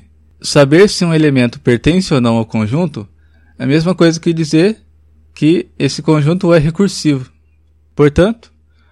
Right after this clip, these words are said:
a hipótese de que existe um problema de decisão, é, problema não, procedimento de decisão,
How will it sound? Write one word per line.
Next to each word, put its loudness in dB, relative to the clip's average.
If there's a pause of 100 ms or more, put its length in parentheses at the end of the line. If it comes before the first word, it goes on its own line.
(180)
a 0
hipótese 0
de -4
que 0
existe 2
um -4
problema 0
de -6
decisão, -4 (340)
é, 0
problema 4
não, 2 (300)
procedimento 0
de 2
decisão, -2